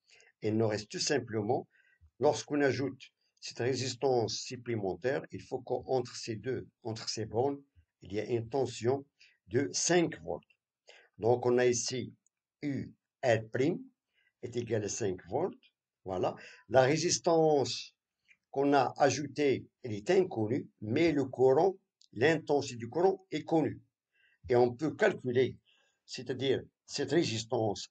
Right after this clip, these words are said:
R prime, en appliquant la relation R prime est égal à U R prime sur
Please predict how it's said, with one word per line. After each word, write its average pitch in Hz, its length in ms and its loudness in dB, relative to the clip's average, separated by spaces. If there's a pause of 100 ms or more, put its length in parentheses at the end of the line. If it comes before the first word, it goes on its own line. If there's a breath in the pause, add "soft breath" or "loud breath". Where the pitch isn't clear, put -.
(100)
R 104 160 0 (100)
prime, 165 260 0 (420)
en 123 160 0
appliquant 147 460 0
la 123 140 4
relation 98 420 0
R 180 220 2 (100)
prime 139 340 2
est 120 140 -8
égal 110 200 2
à 113 80 -2
U 147 320 4
R - 20 -8 (160)
prime 143 320 0
sur 175 280 -4